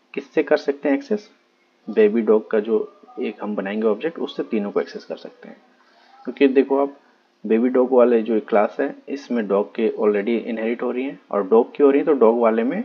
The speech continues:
inherit हो रही थी animal की property। तो animal की जो प्रॉपर्टी इसमें आई डॉग वाले class में, तो एनिमल की property, property plus डॉग की property दोनों इसमें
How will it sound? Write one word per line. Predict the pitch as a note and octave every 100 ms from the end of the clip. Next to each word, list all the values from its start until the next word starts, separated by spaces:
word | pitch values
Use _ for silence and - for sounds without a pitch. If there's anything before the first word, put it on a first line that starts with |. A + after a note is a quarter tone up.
| - _ A2
inherit | A2 G#2+ A2
हो | A2+
रही |
थी | A2 F#3+ C4 -
animal | G#2+ G2 F#2 F#2
की | G2
property। | - F#2 C#2+ - - - - _
तो | C3
animal | A2+ A2+ C3
की | C#3+
जो | C#3+
प्रॉपर्टी | C#3+ C3 B2+ B2+ D#3+
इसमें | - - C#3 C3
आई | G2+ A2+
डॉग | A2+ G#2 G#2+
वाले | G2 G2
class | F#2+ F#2 -
में, | F#2+ A#2+ F3+ _ _ _
तो | - A2+ G#2 - _ _ _ _ _
एनिमल | - - A2 A2+ C3
की | C#3+ C#3+
property, | C#3 C#3 D#3+ E3 -
property | - - - -
plus | E3+ D#3 E3+ E3 _ A#2+
डॉग | A#2 B2+ C3
की |
property | A#2 G2 G2 F#2+
दोनों | G2+ A2+ B2+
इसमें | - F#2